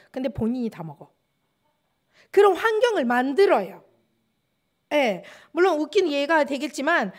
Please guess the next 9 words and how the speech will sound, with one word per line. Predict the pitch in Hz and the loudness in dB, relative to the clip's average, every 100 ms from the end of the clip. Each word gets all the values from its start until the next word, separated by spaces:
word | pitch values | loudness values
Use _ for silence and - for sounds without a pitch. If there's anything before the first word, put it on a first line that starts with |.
| - - | -14 -4
근데 | 330 381 | -2 -2
이런 | 294 302 349 415 | 0 2 2 2
의미가 | 262 254 339 349 | 2 2 2 2
돼 | 240 208 | 0 -4
있어요. | 180 - - - | -8 -14 -14 0
어리석은 | 240 339 381 403 320 | 2 2 2 0 -4
사람은 | 294 269 233 320 302 175 - _ _ _ - | -4 -4 -4 -4 -4 -6 -12 _ _ _ -10
여기, | 247 247 277 202 - _ _ _ _ | -8 -4 -4 -4 -8 _ _ _ _
어, | 226 208 202 202 | -6 -4 -4 -6